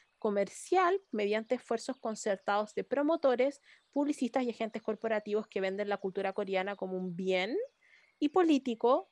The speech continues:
porque el Estado, a través de los gobiernos, lo ha promovido como una política pública, desde el turismo hasta el financiamiento directo de compañías de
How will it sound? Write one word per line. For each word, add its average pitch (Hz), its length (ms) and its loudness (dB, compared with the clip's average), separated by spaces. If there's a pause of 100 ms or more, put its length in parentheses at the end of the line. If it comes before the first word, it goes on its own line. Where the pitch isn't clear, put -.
porque 202 560 0 (280)
el 170 120 -2
Estado, 269 500 4
a 277 60 2
través 170 260 -2
de 190 80 -2
los 196 140 -6
gobiernos, 311 600 4 (300)
lo 240 160 4
ha 240 140 6
promovido 233 560 4
como 185 180 -2
una 196 140 -2
política 226 500 0
pública, 320 640 2
desde 208 240 -2
el 214 80 -2
turismo 302 420 4
hasta 294 140 -2
el 233 80 -2
financiamiento 196 580 -4
directo 196 340 -2
de 202 120 -4
compañías 214 640 -4
de 214 180 -2